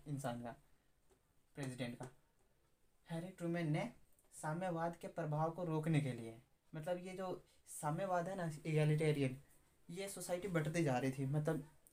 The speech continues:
ये अपने यूएसएसआर तो पहले ही पन्द्रह था, पन्द्रह देशों से मिलकर बना है, उसके साथ और भी देशों को अपने साथ कर रहा था, तो ये इसका प्रभाव बढ़ रहा था। तो इसको प्रभाव को, यूएसएसआर के प्रभाव को यानी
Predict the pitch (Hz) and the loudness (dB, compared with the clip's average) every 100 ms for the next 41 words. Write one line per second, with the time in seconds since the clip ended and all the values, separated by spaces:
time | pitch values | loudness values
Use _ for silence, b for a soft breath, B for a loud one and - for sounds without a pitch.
0 | - _ - 170 - 170 180 175 165 170 | -20 _ -8 -4 -2 -2 -4 -2 2 2
1 | 160 165 180 180 175 165 170 180 160 160 | 2 0 0 4 4 4 2 2 0 2
2 | 151 156 151 - - 147 147 143 147 151 | 2 2 2 -4 -10 -4 -2 -2 0 0
3 | 143 135 135 131 131 B B B 160 - | 2 2 2 2 0 B B B -12 -8
4 | - 190 185 196 226 185 175 175 170 165 | -8 -6 -2 0 0 0 2 2 2 4
5 | 165 165 - - 147 135 127 123 135 139 | 2 2 -6 -4 -4 -2 -2 -2 -4 -8
6 | B B - 180 185 - 190 175 170 180 | B B -14 -10 -8 -6 -8 -6 -2 2
7 | 147 135 127 127 135 156 - 196 - - | 4 4 0 -2 -4 -4 -6 -10 -10 -10
8 | - - 156 147 147 151 151 156 156 151 | -10 -4 0 4 4 4 2 0 0 0
9 | 156 165 147 135 139 131 131 139 - | 0 0 0 2 4 4 4 2 -2